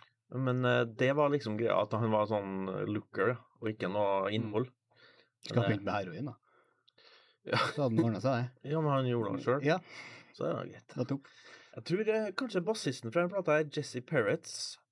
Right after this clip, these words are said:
Speaker 1: eh, jeg har regissert noen fil-, fine filmer.
Speaker 2: Har han det?
Speaker 1: Ja. Han ble fotograf, eh... Nei, han slutta på den plata her.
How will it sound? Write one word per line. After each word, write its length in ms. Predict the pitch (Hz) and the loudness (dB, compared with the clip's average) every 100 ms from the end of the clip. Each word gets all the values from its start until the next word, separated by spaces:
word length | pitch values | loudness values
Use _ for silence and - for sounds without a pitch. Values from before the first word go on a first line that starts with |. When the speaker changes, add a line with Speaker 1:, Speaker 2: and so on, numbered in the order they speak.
| _ | _
Speaker 1:
eh, 340 | 139 143 143 135 | -2 0 0 0
jeg 200 | 139 135 | 0 2
har 120 | 135 | 2
regissert 460 | 135 143 - - 95 - | 0 -2 -6 -4 -4 -4
noen 140 | 110 | -6
fil-, 340 | - 127 123 117 | -4 -4 -4 -4
fine 240 | - 107 | -4 -2
filmer. 280 | 107 117 127 - _ _ _ _ _ _ - | -2 -4 -6 -10 _ _ _ _ _ _ -8
Speaker 2:
Har 80 | |
han 60 | 269 | -4
det? 140 | 180 294 _ | -4 -8 _
Speaker 1:
Ja. 140 | 165 285 - _ - | -6 -6 -8 _ -6
Han 280 | 151 151 151 | -2 0 2
ble 180 | 147 143 | 2 2
fotograf, 920 | 156 - 113 101 123 - - - - | -4 -6 0 2 2 0 -16 -12 -4
eh... 520 | 139 135 131 131 131 127 _ _ _ _ _ _ _ | -2 0 0 -2 -6 -10 _ _ _ _ _ _ _
Nei, 220 | 139 226 - _ | 0 0 -2 _
han 160 | 160 165 | -4 -2
slutta 400 | - 220 - 123 | -4 -2 0 2
på 20 | |
den 80 | 208 | 0
plata 240 | 226 214 | 0 2
her. 120 | 170 | 2